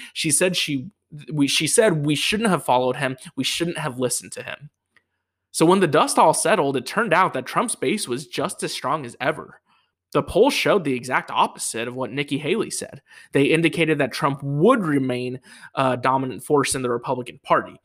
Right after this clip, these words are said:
In fact, every poll I've looked at shows Trump as the top choice for twenty twenty-four. Nikki Haley figured this out fast, and I, I believe she immediately regretted her comments.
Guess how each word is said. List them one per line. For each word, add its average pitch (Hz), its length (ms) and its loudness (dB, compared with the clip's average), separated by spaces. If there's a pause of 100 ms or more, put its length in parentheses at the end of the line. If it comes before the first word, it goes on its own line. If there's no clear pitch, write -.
(240)
In 147 120 -2
fact, 190 260 2
every 175 220 4
poll 156 200 4
I've 156 240 4
looked 131 200 -2
at 123 160 -2
shows 131 260 0
Trump 139 300 -4
as 175 200 2
the 120 120 -6
top - 280 -6
choice 113 240 -6
for - 120 -14
twenty 120 260 -10
twenty-four. - 560 -14 (520)
Nikki 226 280 -2
Haley 196 300 4
figured 175 340 2
this 143 160 0
out 123 220 -2
fast, - 420 -4 (480)
and 135 320 0
I, - 120 2 (120)
I 302 140 6
believe 196 320 6
she - 160 -4
immediately 170 720 -2
regretted 143 420 -4
her 135 100 -10
comments. - 480 -8